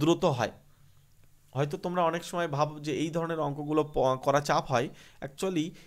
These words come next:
এই ধরনের অঙ্কই কিন্তু সহজ হয় বেশি। ঠিক আছে, চলো পরবর্তী প্রশ্ন দেখে নেব। এই অঙ্কটা তোমরা আমাকে,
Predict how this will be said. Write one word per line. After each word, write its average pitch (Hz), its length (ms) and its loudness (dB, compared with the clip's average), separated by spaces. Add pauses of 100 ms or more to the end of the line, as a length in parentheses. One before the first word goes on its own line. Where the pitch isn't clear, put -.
এই 151 160 0
ধরনের 175 260 2
অঙ্কই 165 300 2
কিন্তু 175 220 -4
সহজ 170 400 6
হয় 123 140 4
বেশি। 107 260 -6 (640)
ঠিক - 140 -8
আছে, 220 160 -2 (640)
চলো 139 180 4
পরবর্তী 175 500 4
প্রশ্ন 165 500 -4 (400)
দেখে 147 220 -2
নেব। 131 140 -2 (1400)
এই 170 180 8
অঙ্কটা 196 380 10
তোমরা 165 360 8
আমাকে, 160 420 6